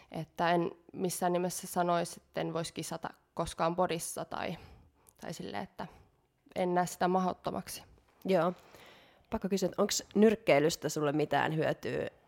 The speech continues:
Speaker 2: bikinifitneksessä ja bodyfitneksessä?
Speaker 1: Mm.
Speaker 2: Miten se näkyy, koska toi kuitenkin nyrkkeily on raskas urheilumuoto
Speaker 1: Mm.
Speaker 2: ja
Speaker 1: No ehkä silleen niin kun siinä, että silloin jo oppi niin kun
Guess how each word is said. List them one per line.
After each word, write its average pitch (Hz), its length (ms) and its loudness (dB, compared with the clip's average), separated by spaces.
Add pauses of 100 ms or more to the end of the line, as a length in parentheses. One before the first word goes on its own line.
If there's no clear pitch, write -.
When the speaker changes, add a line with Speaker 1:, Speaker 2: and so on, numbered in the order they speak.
(240)
Speaker 2:
bikinifitneksessä 160 960 -4
ja 135 80 -4
bodyfitneksessä? 160 800 -6 (1040)
Speaker 1:
Mm. 214 80 -2
Speaker 2:
Miten 214 420 8
se 180 80 6
näkyy, 165 200 6
koska 165 240 0
toi 165 180 6
kuitenkin 160 420 2 (320)
nyrkkeily 147 420 0
on 87 180 0 (240)
raskas - 580 -4
urheilumuoto 156 720 4
Speaker 1:
Mm. 151 60 4
Speaker 2:
ja 160 140 2 (1300)
Speaker 1:
No 208 120 -2
ehkä 254 320 0
silleen 233 540 4
niin 226 200 4
kun 220 340 2 (680)
siinä, 226 600 2
että 185 400 0 (540)
silloin 190 580 6
jo 165 300 4
oppi 180 680 -2
niin 175 360 -2
kun 175 400 -4